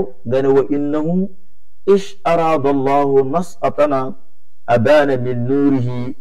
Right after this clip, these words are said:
nuura nabil alamin." Keroog bi borom bi, e, e, e, soobee bind,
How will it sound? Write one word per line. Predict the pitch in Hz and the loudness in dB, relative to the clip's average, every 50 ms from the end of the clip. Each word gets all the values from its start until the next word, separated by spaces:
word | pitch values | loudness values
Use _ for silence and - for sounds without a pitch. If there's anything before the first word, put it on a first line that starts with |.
| - - - | -8 -8 -4
nuura | 110 110 113 117 123 120 | -2 -2 0 2 2 2
nabil | 113 113 117 107 104 110 113 | 2 2 0 0 0 -2 -2
alamin." | - 107 107 110 107 104 104 101 - - - - - - - - - - - - - - | -2 -2 -2 0 0 -2 -2 -4 -6 -8 -8 -8 -8 -8 -8 -8 -8 -8 -8 -8 -6 -2
Keroog | - 165 165 170 156 151 | 0 4 4 4 4 4
bi | 160 | 2
borom | 147 123 143 151 160 151 147 143 | 2 2 2 2 2 2 2 0
bi, | 131 135 135 135 - - - - - - - - - - - - - - | 0 0 -2 -2 -4 -8 -8 -8 -8 -8 -8 -8 -8 -8 -8 -8 -6 -2
e, | 123 127 127 113 135 | 0 0 2 4 6
e, | 135 131 131 127 127 | 4 4 4 4 4
e, | 131 131 123 - 98 | 4 4 2 0 -4
soobee | - - - - 170 170 170 170 170 160 151 - _ - - 120 _ - | -8 -8 -2 2 6 6 6 6 6 4 2 0 _ -12 -12 -12 _ -10
bind, | 117 131 175 180 | -6 -4 0 0